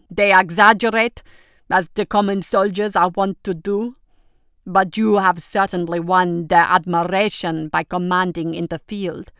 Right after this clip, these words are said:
That plan of yours, who would have thought it would work? Our casualties are almost as low as if we just continued the siege.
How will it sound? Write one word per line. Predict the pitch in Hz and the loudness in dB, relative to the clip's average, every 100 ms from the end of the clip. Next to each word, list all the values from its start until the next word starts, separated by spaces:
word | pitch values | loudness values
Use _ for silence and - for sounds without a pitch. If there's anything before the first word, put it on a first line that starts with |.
| _ _ _ _ _ _ _ _ - | _ _ _ _ _ _ _ _ -4
That | 180 185 - | 2 2 0
plan | 196 208 220 | -2 2 2
of | 226 196 | 0 0
yours, | 196 190 180 - - - _ _ _ _ _ | 2 2 0 -8 -18 -20 _ _ _ _ _
who | 208 220 | -4 -2
would | 202 | 0
have | 185 170 - | 0 -2 -2
thought | 208 185 180 | 0 2 0
it | 170 | -6
would | 175 165 | -8 -6
work? | 160 202 190 - - - _ _ _ _ _ _ _ | 0 2 2 -4 -20 -20 _ _ _ _ _ _ _
Our | - 190 | 2 2
casualties | 233 240 233 185 202 185 202 196 | 2 4 4 2 -8 -8 -8 -6
are | - 180 | 0 0
almost | - 202 233 233 190 - | 0 0 0 0 -2 -2
as | 175 170 | -2 -2
low | 190 196 175 - - _ _ _ - | -4 -4 -4 -8 -18 _ _ _ -4
as | 180 - | -2 -2
if | 190 - | -8 -8
we | 202 | -6
just | 165 - 180 180 - _ | -6 -2 -2 -2 -12 _
continued | 185 180 - 220 196 160 156 | -8 -8 -6 -4 -4 -6 -8
the | - 214 | -8 -8
siege. | - 214 175 151 - | -8 -6 -6 -6 -12